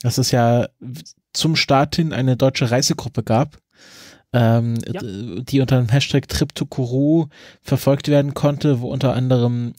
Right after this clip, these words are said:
Speaker 1: äh, Tim Pritlove dabei war und auch, ähm,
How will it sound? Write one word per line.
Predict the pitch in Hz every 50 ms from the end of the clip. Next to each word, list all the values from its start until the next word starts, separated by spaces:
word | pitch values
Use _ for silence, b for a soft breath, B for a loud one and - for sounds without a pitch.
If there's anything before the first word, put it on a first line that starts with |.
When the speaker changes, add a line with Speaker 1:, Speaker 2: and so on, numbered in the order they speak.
| _
Speaker 1:
äh, | - 120 117 117 117 110
Tim | - - 135
Pritlove | - - 160 - - 151 147 147 -
dabei | - 139 127 139 131 131 127
war | 123 127 127 127 123 -
und | - 123 120 117 -
auch, | - 113 113 117 117 - -
ähm, | - 120 113 113 110 110 110 113 113